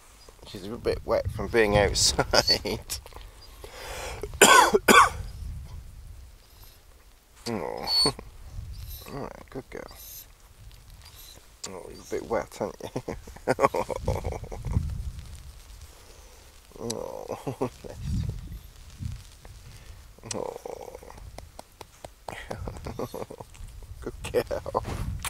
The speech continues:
Oh, <laughs> a bit wet. Oh. <laughs> I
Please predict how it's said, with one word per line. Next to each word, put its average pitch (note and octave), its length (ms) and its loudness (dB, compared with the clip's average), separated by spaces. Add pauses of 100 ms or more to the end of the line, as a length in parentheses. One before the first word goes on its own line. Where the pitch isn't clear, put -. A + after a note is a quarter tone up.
(400)
Oh, - 640 -4
<laughs> - 20 -2
a - 80 2
bit - 360 6
wet. - 320 2 (1500)
Oh. - 840 -4 (500)
<laughs> C3+ 400 -6 (3500)
I A#2+ 100 -4